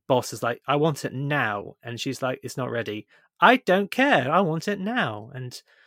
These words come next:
you know, those, those guys, I'm sure, are working twenty-four seven on, like, Infinite Crunch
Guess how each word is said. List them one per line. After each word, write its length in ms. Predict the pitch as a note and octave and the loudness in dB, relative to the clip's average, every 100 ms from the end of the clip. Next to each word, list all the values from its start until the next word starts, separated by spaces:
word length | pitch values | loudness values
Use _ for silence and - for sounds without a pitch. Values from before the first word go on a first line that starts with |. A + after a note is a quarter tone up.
| - - - _ _ _ _ _ | -20 -20 -20 _ _ _ _ _
you 140 | C#3+ | -4
know, 320 | A2 G2+ G2+ - _ _ | -4 -8 -10 -16 _ _
those, 440 | C3+ E3+ D#3+ C3+ - - | 0 4 4 0 -10 -6
those 260 | D#3 C3+ | -2 -2
guys, 400 | - C3+ C3 A#2 | 2 4 4 2
I'm 120 | B2+ | -4
sure, 240 | A#2+ C#3+ A#2+ | -2 0 2
are 20 | |
working 240 | A#2 - B2 | 0 -4 -6
twenty-four 400 | - A2+ A#2 G#2+ | -6 -6 -6 -6
seven 400 | - A2+ G#2+ G#2+ | -4 -4 -6 -8
on, 120 | G#2 | -8
like, 180 | G#2+ - | -10 -8
Infinite 520 | A#2+ G#2 - A2 - | -10 -10 -12 -12 -12
Crunch 840 | - A#2+ G2 - - - - - | -4 -4 -4 -6 -2 -2 -2 -10